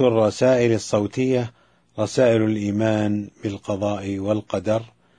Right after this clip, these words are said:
الرسالة التاسعة عشرة. الله عز وجل أعلم حيث يجعل رسالته وهدايته.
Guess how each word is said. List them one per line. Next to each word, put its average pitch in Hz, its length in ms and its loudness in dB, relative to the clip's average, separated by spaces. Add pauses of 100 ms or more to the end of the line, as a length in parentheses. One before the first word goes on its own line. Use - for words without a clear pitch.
(200)
الرسالة 101 640 -2
التاسعة 98 760 -6
عشرة. 92 380 -10 (1700)
الله 143 400 4
عز 117 220 2
وجل 110 520 0
أعلم 117 680 0
حيث 123 460 0
يجعل 110 540 -2
رسالته 104 1000 -6
وهدايته. 98 1080 -8